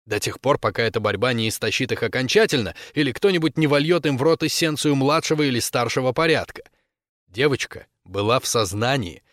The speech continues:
и совершенно не выглядела одержимой. У меня был ответ,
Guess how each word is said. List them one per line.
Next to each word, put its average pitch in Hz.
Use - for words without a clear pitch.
и 117
совершенно 113
не 147
выглядела 113
одержимой. 113
У 101
меня 101
был 127
ответ, 85